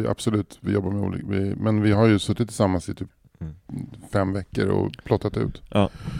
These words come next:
Speaker 1: Men sen fuckar någonting ur i avsnitt tre och då måste jag tänka på det när jag skriver avsnitt två.
Speaker 2: Okej.
Speaker 1: Så där är det.
Speaker 2: Ja.
Speaker 1: Tänk på den där lilla biten, den händer då.
Speaker 2: Mm.
Speaker 1: Den ska hända nu. Alltså, så att, men, men framförallt så handlar, så, som du säger, men det handlar ju om att skriva någonting som ska kännas organiskt och levande när man
Speaker 2: Mm.
Speaker 1: tittar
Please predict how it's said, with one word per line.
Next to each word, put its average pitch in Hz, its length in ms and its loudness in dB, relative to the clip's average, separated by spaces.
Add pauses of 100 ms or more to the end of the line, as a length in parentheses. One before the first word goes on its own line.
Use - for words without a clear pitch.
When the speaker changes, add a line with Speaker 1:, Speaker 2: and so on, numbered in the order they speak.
(160)
Speaker 1:
Men 117 120 6
sen 120 140 8
fuckar 151 380 6
någonting 123 360 8
ur 131 380 8
i 113 60 6
avsnitt 110 320 4
tre 127 320 4
och 107 100 2
då 107 100 6
måste 120 280 6
jag 107 380 4
tänka 104 280 0
på 110 80 -2
det 101 140 0
när 104 100 0
jag 92 80 0
skriver 104 240 -2
avsnitt 98 320 -4
två. - 420 -8
Speaker 2:
Okej. 95 720 0
Speaker 1:
Så 123 120 0
där 117 160 6
är - 80 -2
det. 87 200 -6
Speaker 2:
Ja. 95 220 0 (120)
Speaker 1:
Tänk 120 240 2
på 120 80 4
den 117 140 6
där 127 180 8
lilla 117 200 4
biten, 101 520 -4
den 107 200 2
händer 104 400 2
då. 123 400 0 (140)
Speaker 2:
Mm. 104 220 -12 (520)
Speaker 1:
Den 110 120 2
ska 113 120 -2
hända 101 260 2
nu. 113 200 2
Alltså, 113 220 2
så - 120 2
att, 104 100 -2 (440)
men, 131 260 8
men 135 100 6
framförallt 147 520 6
så 160 80 4
handlar, 127 380 8
så, 117 240 -4
som 123 140 2
du 131 60 6
säger, 135 180 6
men 123 120 8
det 123 80 8
handlar 127 220 6
ju 123 40 8
om 120 60 6
att 123 160 2
skriva 131 400 4
någonting 139 320 6
som 110 140 0
ska 113 300 4
kännas 107 300 2
organiskt 120 540 6
och 110 100 4
levande 117 400 6
när 107 80 2
man 107 120 2
Speaker 2:
Mm. 101 120 4
Speaker 1:
tittar 92 120 2